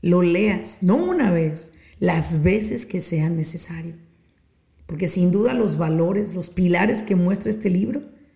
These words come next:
es lo que hoy en día muchísimas personas de éxito hemos estado practicando. Muchísimas personas que han pensado en, en crear riqueza y la han creado, y no necesariamente ha sido a veces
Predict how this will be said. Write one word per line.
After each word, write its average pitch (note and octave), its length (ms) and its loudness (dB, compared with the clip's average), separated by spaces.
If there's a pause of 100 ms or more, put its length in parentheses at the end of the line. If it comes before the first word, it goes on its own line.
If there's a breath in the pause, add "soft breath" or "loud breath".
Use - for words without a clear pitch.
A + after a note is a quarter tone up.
(300 soft breath)
es F#3 140 0
lo A3 160 2
que G#3 100 0
hoy G3+ 260 2
en A3 120 2
día A#3 200 2
muchísimas A#3+ 920 0
personas F#3 500 0
de E3+ 140 0
éxito - 580 -6 (680 soft breath)
hemos G3 320 2
estado F3 340 -4
practicando. F3+ 760 -8 (640 soft breath)
Muchísimas A#3 460 2
personas G#3 480 2
que - 160 -4
han G#3+ 180 2
pensado G#3+ 520 2
en, G3+ 240 -2 (500)
en E3 160 -2
crear G3+ 380 2
riqueza A#3 400 0
y A#3 40 4
la G3 160 2
han D4+ 140 0
creado, C4+ 400 2
y A#3+ 40 4
no A#3+ 120 2
necesariamente C#4 540 4
ha C#4 40 4
sido C4 200 4
a B3+ 40 4
veces B3 300 0